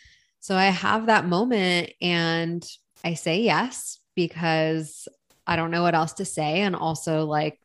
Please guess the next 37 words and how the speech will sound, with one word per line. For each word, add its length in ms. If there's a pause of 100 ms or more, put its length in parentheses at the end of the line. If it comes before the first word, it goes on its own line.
the 100
ring 240
is 140
beautiful. 580
We're 80
in 100
this 100
beautiful 360
place. 680
Like, 220
this 180
man's 220
proposing 600
to 120
me. 400 (640)
And 120
it 140
felt 280
so 340
surreal. 720
It 80
was, 140
like, 140
one 140
of 60
those 180
things 260
where 100
you 160
see 500 (180)
proposals 500
in 240
movies 500 (180)
for 200
your 160
whole 460
life. 480